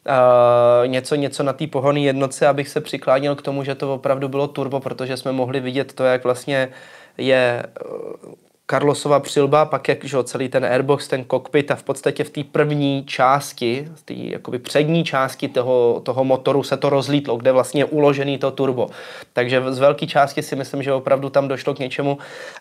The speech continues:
a ve-, k něčemu velkému, že opravdu ty kusy toho turba lítaly ven a to bylo vidět, jak to vystřelí z toho motoru, normálně to roztrhne vlastně celý ten kryt toho motoru.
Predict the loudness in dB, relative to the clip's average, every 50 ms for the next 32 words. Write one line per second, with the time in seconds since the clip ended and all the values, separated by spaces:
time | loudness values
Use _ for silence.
0 | _ -2 0 4 4 4 4 4 2 2 2 2 4 4 4 4 6 6 6 4
1 | 2 0 -2 0 0 0 0 -2 -6 -8 -10 -6 -4 -4 -4 -2 -2 -4 -2 -4
2 | -4 -4 -6 -8 -6 -6 -6 -4 -2 0 0 0 -2 -4 -6 -6 -6 -6 -4 -2
3 | 0 0 2 4 4 4 6 6 4 2 0 0 2 2 4 4 4 4 4 4
4 | 2 2 0 -2 -2 -2 0 0 0 2 2 2 2 2 2 0 -2 0 0 -2
5 | -2 -4 -4 -2 -2 0 -2 -2 0 2 2 4 4 4 2 2 2 0 0 0
6 | 0 0 2 2 4 2 2 2 0 0 0 2 2 4 4 4 4 4 2 0
7 | -2 -8 -8 -6 -4 -4 -4 -4 -4 -6 -6 -6 -10 -8 -8 -6 -6 -4 -4 -4
8 | -4 -4 -4 -4 -4